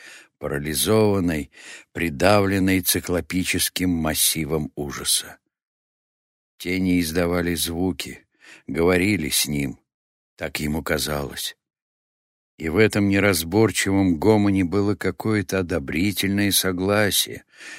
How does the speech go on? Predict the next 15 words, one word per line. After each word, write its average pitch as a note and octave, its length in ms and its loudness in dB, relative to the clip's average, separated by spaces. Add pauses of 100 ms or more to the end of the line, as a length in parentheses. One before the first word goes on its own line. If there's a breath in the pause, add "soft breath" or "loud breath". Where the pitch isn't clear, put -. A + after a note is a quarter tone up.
(120)
звериное, D#2 840 0
кровожадное, D#2 1080 2 (420 loud breath)
какое F2+ 380 -2
возникает F2+ 720 2
всегда E2 420 0
среди E2+ 400 0
толпы, F#2+ 680 0 (340 loud breath)
где-то G2+ 460 2
в - 60 -2
самом G#2+ 560 4
ее G2+ 340 2
центре, F#2+ 720 2 (360 loud breath)
когда D2+ 360 -2
казнят E2+ 520 0
разбойников F2 960 0